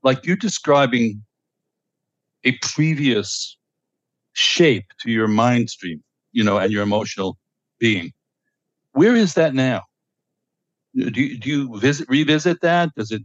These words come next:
surge up at times when you're under stress? Is it, it, has it kind of transformed into a, a different kind of,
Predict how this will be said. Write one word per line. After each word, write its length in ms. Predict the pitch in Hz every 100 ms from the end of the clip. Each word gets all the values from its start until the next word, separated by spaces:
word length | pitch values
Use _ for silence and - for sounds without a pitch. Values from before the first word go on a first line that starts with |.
| _
surge 520 | - - 131 135 127
up 200 | 127 139
at 160 | 127 127
times 360 | 123 127 127 120
when 180 | 120 113
you're 160 | 110
under 220 | 110 110
stress? 560 | 107 - 123 127 127 - -
Is 180 | 123 110
it, 140 | 101 101 -
it, 120 | 117
has 280 | 98 117 110
it 140 | 113
kind 180 | - 120
of 60 | 113
transformed 600 | - 107 101 - 113 117
into 240 | 110 113
a, 240 | 104 104 104
a 100 | 104
different 340 | 107 110 107
kind 200 | 113 117
of, 80 | 113